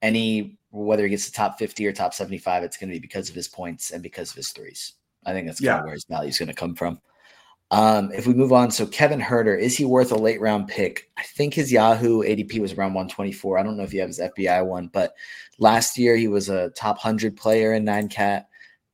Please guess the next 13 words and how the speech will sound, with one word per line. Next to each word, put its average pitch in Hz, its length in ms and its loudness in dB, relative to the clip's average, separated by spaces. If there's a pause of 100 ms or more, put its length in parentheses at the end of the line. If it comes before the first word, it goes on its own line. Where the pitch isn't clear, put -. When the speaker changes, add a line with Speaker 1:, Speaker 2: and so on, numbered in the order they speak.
(360)
Speaker 1:
Kinda 135 320 4
like 135 240 4
Keegan 131 320 0
Murray, 127 280 2
a 92 100 2
lot 98 200 4
of 104 80 -2
his 98 160 -2
value 101 400 0
came 101 400 -6
from 98 460 -4
hitting 104 320 -4
threes. 104 760 -4